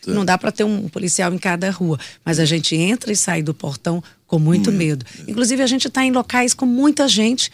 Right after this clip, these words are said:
Speaker 2: Você vai passando com o celular na mão, que às vezes você,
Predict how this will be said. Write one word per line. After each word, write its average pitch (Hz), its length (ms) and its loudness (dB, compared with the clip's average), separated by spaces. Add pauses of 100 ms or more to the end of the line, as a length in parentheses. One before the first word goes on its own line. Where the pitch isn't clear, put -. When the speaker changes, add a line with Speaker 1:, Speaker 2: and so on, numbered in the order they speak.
(260)
Speaker 2:
Você 220 200 0
vai 226 160 0
passando 220 460 -2
com - 80 -6
o 202 60 -2
celular 180 360 0
na 170 100 0
mão, 165 200 -2
que - 80 -6
às 160 80 -2
vezes 165 140 -6
você, 170 220 -4